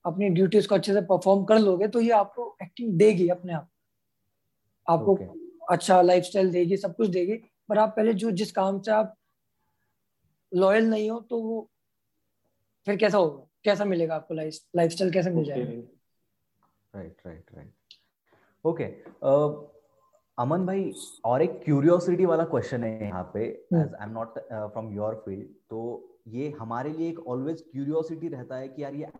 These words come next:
Speaker 2: एक्टर्स लोग कैसे, uh, फिल्म बनाते हैं, कैसे ये सीखते हैं। तो
Speaker 1: हम्म।
Speaker 2: आप जब, uh, अपने स्कूल में थे, मतलब आप ग्रेजुएशन कर रहे थे,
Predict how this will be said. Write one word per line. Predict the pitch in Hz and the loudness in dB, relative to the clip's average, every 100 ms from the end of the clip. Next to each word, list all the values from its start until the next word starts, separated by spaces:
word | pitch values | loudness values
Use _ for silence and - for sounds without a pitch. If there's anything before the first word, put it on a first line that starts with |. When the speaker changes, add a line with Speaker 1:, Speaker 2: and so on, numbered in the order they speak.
| - | -20
Speaker 2:
एक्टर्स | - 139 131 | -16 -14 -14
लोग | 139 | -14
कैसे, | - 113 - 143 - _ _ - | -14 -12 -10 -12 -14 _ _ -8
uh, | 117 | -8
फिल्म | 120 - 143 147 | -8 -8 -8 -6
बनाते | 127 117 107 | -6 -8 -8
हैं, | 117 117 | -10 -12
कैसे | 120 120 - | -10 -10 -8
ये | 139 139 | -8 -8
सीखते | 139 127 117 - 139 117 | -8 -8 -10 -12 -10 -10
हैं। | 98 82 - _ _ _ _ | -10 -16 -20 _ _ _ _
तो | - - | -6 2
Speaker 1:
हम्म। | 160 | 2
Speaker 2:
आप | 143 151 | 2 -4
जब, | 185 170 | -8 -4
uh, | 175 170 127 | -6 -6 -10
अपने | 127 160 | -12 -14
स्कूल | 165 147 151 | -12 -10 -10
में | 156 147 | -10 -10
थे, | 117 | -10
मतलब | 104 123 | -8 -6
आप | 123 | -8
ग्रेजुएशन | 120 104 117 127 143 | -8 -8 -8 -10 -10
कर | 120 113 | -8 -8
रहे | 113 | -8
थे, | 95 - | -10 -12